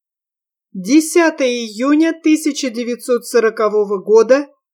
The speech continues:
Объявление Италией войны Англии и Франции.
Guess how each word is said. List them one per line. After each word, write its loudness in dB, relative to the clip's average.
Объявление 2
Италией -2
войны 0
Англии -2
и -8
Франции. -2